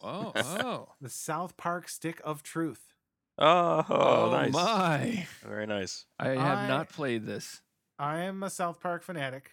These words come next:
Speaker 2: I've seen every episode probably multiple times, um, most of 'em.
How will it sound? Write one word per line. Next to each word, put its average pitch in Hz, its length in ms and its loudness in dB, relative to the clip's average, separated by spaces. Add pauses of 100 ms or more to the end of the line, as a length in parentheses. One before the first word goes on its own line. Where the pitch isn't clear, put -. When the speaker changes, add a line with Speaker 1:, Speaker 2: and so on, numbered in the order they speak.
Speaker 2:
I've 123 160 -12
seen 143 220 -8
every 127 280 -8
episode 135 760 -8 (200)
probably 123 360 -10
multiple 127 320 -12
times, 131 500 -10 (120)
um, 117 400 -8
most 117 240 -12
of 123 60 -12
'em. 131 120 -12